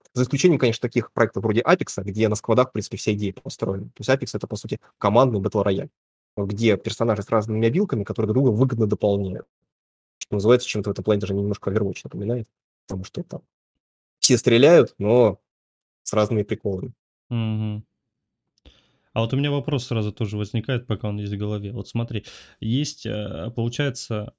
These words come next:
Speaker 2: навыки, да, хорошо, про них я еще спрошу, конечно. Вот навыки, а, паркур, а, и, и я вот неоднократно заметил, опять же, в геймплее есть всякие там стулья, не стулья, будет ли, а, взаимодействие, допустим, с объектами. Ну, вот ты бежишь, вот,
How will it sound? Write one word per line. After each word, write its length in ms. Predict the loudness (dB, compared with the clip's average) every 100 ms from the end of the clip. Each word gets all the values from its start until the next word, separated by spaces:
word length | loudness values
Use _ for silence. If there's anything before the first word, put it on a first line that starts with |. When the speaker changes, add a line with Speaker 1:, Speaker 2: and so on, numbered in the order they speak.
| -4
Speaker 2:
навыки, 480 | -2 0 -2 -4
да, 280 | -2 -2 -2 -4
хорошо, 540 | -2 -2 -4 -10 -10 -6
про 140 | -2
них 200 | -2 -2
я 80 | -6
еще 260 | -8 -12 -14
спрошу, 400 | -10 -8 -6 -6
конечно. 460 | -4 -4 -6 -6
Вот 160 | -6 -4
навыки, 520 | -4 -4 -6 -8 -10 _ _ -14
а, 380 | -10 -6 -6 -6
паркур, 640 | -4 -4 -2 -2 -4 -6 -10
а, 260 | -8 -6
и, 120 | -6 -8 -12 -20
и 60 | -18 -14 -8 -4 -2 -2
я 160 | 0 0
вот 160 | 0
неоднократно 540 | -2 -2 -2 -2 -2 -2
заметил, 420 | 0 0 -2 -6
опять 220 | -4 -4
же, 80 | -2
в 40 |
геймплее 440 | -2 -2 0 0 0
есть 280 | 0 -4 -8 -20 -20 -20 -18
всякие 340 | -4 -4 -4 -8
там 160 | -8
стулья, 680 | -6 -2 0 2 0 0 0
не 100 | 0
стулья, 680 | -2 0 0 0 0 -2 -4
будет 460 | -4 -2 0 -2 -2
ли, 160 | -2 -2
а, 340 | -4 -6 -6
взаимодействие, 640 | -6 -2 0 0 -2 -2 -4
допустим, 320 | -2 -2 -2
с 100 | -2 -2
объектами. 420 | -2 -4 -4 -2
Ну, 120 | 0
вот 100 | 0
ты 60 | 0
бежишь, 340 | 0 0 -2
вот, 160 | -4